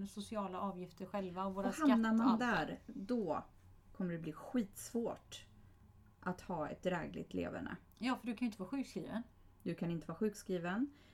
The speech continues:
Speaker 2: Du vet inte om du kan betala dina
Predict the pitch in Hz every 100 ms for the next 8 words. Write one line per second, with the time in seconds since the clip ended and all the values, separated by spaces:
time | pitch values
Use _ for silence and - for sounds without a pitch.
0 | - 170 156 165 - 208 156 - 196 294
1 | - - 185 175 - 175 180 175 156 170
2 | 180 196 185 185 180 180 180